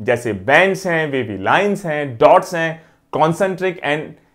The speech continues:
intersecting सर्कल्स हैं, सेमी सर्कल्स हैं, एटसेटरा। और कई जगह हमें इसमें पेंट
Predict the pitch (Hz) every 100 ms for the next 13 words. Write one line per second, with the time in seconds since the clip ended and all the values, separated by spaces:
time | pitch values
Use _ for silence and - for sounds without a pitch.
0 | - 156 165 156 139 117 - 185 208 208
1 | 180 170 160 185 202 196 180 165 160 165
2 | 160 123 - 120 95 80 127 147 165 220
3 | 233 175 156 147 156 156 147 - 165 202